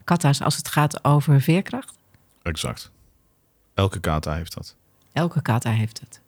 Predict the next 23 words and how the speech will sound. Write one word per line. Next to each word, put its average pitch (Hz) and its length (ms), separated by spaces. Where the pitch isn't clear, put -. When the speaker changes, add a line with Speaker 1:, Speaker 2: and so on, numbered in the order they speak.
Speaker 2:
Elke 82 200
kata - 300
heeft - 180
dat. - 220
Ja. - 120
Maar 131 240
je 143 80
moet 143 300
dus 117 140
wel, 131 540
eh, 104 320
die 120 100
kata 92 340
oefenen. 110 440
Speaker 1:
Alle, 165 280
alle 180 200
twaalf? - 440
Speaker 2:
Eh, 107 360
die 120 100
alle, 131 180
nou 127 280
ja, 120 140
hoe, 123 180